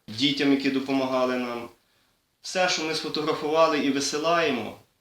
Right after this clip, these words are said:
е, звітуємо і скидаємо на сторінку в Фейсбуці «Волонтерська сотня Золочева».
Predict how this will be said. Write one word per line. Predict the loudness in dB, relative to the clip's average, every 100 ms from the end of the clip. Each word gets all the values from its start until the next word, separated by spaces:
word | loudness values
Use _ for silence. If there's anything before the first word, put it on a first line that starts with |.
| _ _ _ _ _ -14
е, | -10 -6 -6
звітуємо | -6 -4 -2 2 2 4 2 0 -4 -10
і | -8
скидаємо | -6 -4 0 4 4 4
на | 4 4 2
сторінку | 0 0 2 2 0 0 0
в |
Фейсбуці | 0 4 4 4 -4 -4 -2
«Волонтерська | 0 2 2 2 0 -2
сотня | -2 -2 0 -2
Золочева». | 0 -2 -2 -8 -10 -12